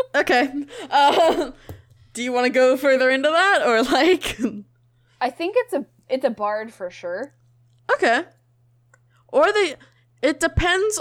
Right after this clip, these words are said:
Speaker 1: on who it is. 'Cause if they're,
Speaker 2: Okay.
Speaker 1: like, a lumberjack, then, like, they're probably not a bard. They're probably just, you know, a fighter.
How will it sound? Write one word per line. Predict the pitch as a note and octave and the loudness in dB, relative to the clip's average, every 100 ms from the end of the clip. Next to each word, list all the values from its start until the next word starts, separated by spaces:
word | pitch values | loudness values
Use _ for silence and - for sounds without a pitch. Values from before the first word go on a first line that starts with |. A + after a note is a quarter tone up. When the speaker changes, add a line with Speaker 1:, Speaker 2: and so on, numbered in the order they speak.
| - | -2
Speaker 1:
on | C#4+ C#4+ C#4+ C#4 C#4+ _ _ | 2 2 0 -4 -10 _ _
who | - - D#4+ C4 | -12 -2 0 2
it | F#3+ | 2
is. | - E2 - - - - _ _ _ _ | 0 -6 -8 -12 -12 -16 _ _ _ _
'Cause | C#4+ C#4 | -10 -6
if | D4+ | 2
they're, | D4 | 4
Speaker 2:
Okay. | |
Speaker 1:
like, | D4+ D4 | 4 2
a | |
lumberjack, | B3+ C4+ E4 F4+ A3 G3+ D#3+ C3 - - _ _ _ _ _ _ _ - | 2 2 2 2 0 0 0 0 -4 -10 _ _ _ _ _ _ _ -4
then, | B3 B3 | -2 0
like, | A#3 A3+ | 0 0
they're | C4 B3 | 0 0
probably | D4 C4 | 2 2
not | A#3 G#3 | 2 0
a | G3 | 2
bard. | C4 A#3 E3+ | 2 2 2
They're | F3 F#3 | 0 0
probably | A3 G3 F3+ F3+ | 2 0 0 -2
just, | F3 - | -4 -6
you | F3+ | -8
know, | A3 | -6
a | C3 | -6
fighter. | - C4 G#3 A2 E2 | -2 0 0 -4 -8